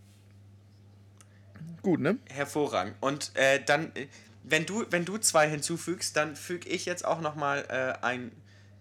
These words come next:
Speaker 2: auch unernst ge-, nicht, nicht ganz
Speaker 1: Warum?
Speaker 2: ernst gemeinten, äh, Titel hinzu. Und zwar Grüner wird's nicht. Grüner wird's nicht von Julia Engelmann, damit
Speaker 1: Nee,
Speaker 2: sich
Speaker 1: ich
Speaker 2: das
Speaker 1: möchte,
Speaker 2: jeder
Speaker 1: da,
Speaker 2: unserer
Speaker 1: aber
Speaker 2: Follower
Speaker 1: möchte
Speaker 2: auch
Speaker 1: ich aber
Speaker 2: anhören
Speaker 1: lieber
Speaker 2: kann.
Speaker 1: hier, äh, lass mal eine Nacht drüber
Speaker 2: Doch.
Speaker 1: tanzen.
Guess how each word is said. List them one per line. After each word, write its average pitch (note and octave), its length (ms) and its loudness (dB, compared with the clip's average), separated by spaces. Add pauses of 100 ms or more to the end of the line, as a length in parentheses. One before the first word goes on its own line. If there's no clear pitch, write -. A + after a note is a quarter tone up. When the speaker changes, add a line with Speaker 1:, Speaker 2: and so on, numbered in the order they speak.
(200)
Speaker 2:
auch D#3 280 4
unernst D3+ 680 -2
ge-, C3+ 140 -10
nicht, C#3 320 -10
nicht E3 220 -2
ganz E3+ 160 4
Speaker 1:
Warum? - 120 2
Speaker 2:
ernst - 180 0
gemeinten, A2 460 -6
äh, G#2 200 -4
Titel A2+ 320 -8
hinzu. B2 400 -6 (840)
Und C#3 140 -2
zwar F3+ 280 2 (280)
Grüner A3 380 4
wird's A3+ 260 4
nicht. A2 320 -2 (180)
Grüner A3+ 340 4
wird's F#3+ 240 2
nicht F3 240 -4
von D#3+ 240 2
Julia F#3 280 4
Engelmann, D3 640 2 (400)
damit D3+ 220 4
Speaker 1:
Nee, E3+ 60 6
Speaker 2:
sich D#3 100 6
Speaker 1:
ich D#3+ 40 8
Speaker 2:
das F3 140 4
Speaker 1:
möchte, G3 260 6
Speaker 2:
jeder G3+ 160 6
Speaker 1:
da, F#3 60 8
Speaker 2:
unserer F#3 200 10
Speaker 1:
aber F3+ 220 10
Speaker 2:
Follower D3 280 6
Speaker 1:
möchte F3 140 6
Speaker 2:
auch - 40 -6
Speaker 1:
ich C3+ 60 0
aber C#3 80 8 (100)
Speaker 2:
anhören D#3 120 6
Speaker 1:
lieber D#3 180 6
Speaker 2:
kann. D3 100 6
Speaker 1:
hier, D3+ 280 6
äh, C#3 260 6
lass D3 240 4
mal D#3 60 2
eine C#3+ 140 2
Nacht C#3 200 0
drüber B2+ 160 4
Speaker 2:
Doch. G3+ 120 6
Speaker 1:
tanzen. F#3 320 -4